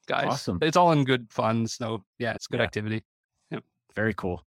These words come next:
Speaker 2: What is the one thing that you do not miss about working for the man?
Speaker 1: I have very little corporate experience. So I wo-, I worked at a clothing store and I worked at a, at an ice cream shop, and that's, and everyone was really nice the whole <laughs> time. So I, I don't,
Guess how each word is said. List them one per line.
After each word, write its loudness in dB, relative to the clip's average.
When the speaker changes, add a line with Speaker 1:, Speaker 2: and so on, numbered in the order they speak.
Speaker 2:
What 2
is -2
the 0
one 2
thing 0
that 0
you -2
do 0
not 2
miss -2
about -4
working 0
for -4
the 0
man? -2
Speaker 1:
I 4
have 2
very 2
little 2
corporate 2
experience. -2
So 0
I 4
wo-, 0
I 4
worked 0
at -2
a -4
clothing 0
store 0
and 0
I 2
worked 0
at 0
a, 0
at 0
an 2
ice 0
cream 0
shop, -2
and 4
that's, -2
and 2
everyone 6
was 4
really 6
nice 4
the -4
whole 0
<laughs> -12
time. 2
So 2
I, 2
I 2
don't, 2